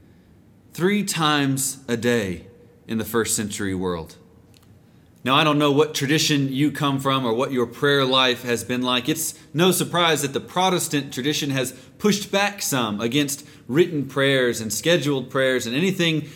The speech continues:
that might become rote or repetitious in a way that it loses its meaning, that it would become vain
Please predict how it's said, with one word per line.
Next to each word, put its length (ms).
that 140
might 260
become 540
rote 480
or 360
repetitious 720
in 140
a 80
way 220
that 160
it 100
loses 720
its 220
meaning, 560
that 140
it 80
would 100
become 420
vain 720